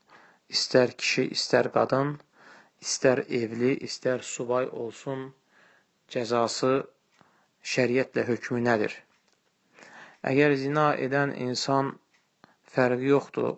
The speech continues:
istər kişi, istər qadın olsun, subaydırsa, onun cəzası yüz qamçı,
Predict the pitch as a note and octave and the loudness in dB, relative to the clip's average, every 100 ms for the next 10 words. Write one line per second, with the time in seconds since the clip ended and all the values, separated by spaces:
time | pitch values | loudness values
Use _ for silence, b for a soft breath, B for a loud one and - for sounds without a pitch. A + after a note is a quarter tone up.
0 | - - - B2+ A2+ - - - - B2+ | -8 -10 0 0 0 -4 -4 -4 0 0
1 | B2 B2 C3+ C3+ A2+ - A#2+ C3+ - B | 2 2 2 2 0 0 -2 -4 -14 B
2 | B B B - - B2+ C#3 C3 B2 A2 | B B B -8 -2 6 6 6 2 0
3 | C3+ C#3+ E3 - B B B B - C3+ | 2 4 2 -8 B B B B 0 2
4 | C#3 C3 B2 B2+ A#2+ - D3 D#3 - B | 2 4 4 4 2 2 0 0 -4 B
5 | B B B C#3 C3 A#2+ B2+ A#2+ - C#3+ | B B B 0 0 4 4 4 2 4
6 | D#3 | 2